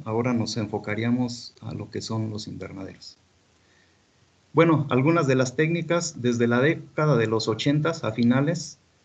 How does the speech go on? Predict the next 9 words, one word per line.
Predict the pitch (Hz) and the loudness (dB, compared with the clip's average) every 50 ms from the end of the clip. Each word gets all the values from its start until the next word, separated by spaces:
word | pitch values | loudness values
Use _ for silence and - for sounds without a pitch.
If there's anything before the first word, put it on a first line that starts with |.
| _ _ _ _ - | _ _ _ _ -2
en | 120 117 | 0 2
nuestro | 117 110 113 127 120 117 | 2 0 0 -2 -4 0
país | 120 113 131 143 - | 2 2 2 4 2
empezaron | 165 139 147 120 120 131 131 135 139 | 0 0 0 0 0 2 2 2 2
a | 139 | 2
utilizar, | 127 131 131 107 110 107 - 131 127 135 | 2 0 -2 -4 -4 -2 -2 -4 -2 -2
por | 127 113 | -2 -2
ejemplo, | 107 123 127 123 131 123 113 | 0 -2 -2 -2 0 -2 -2
l-, | 104 98 95 | -2 -2 -6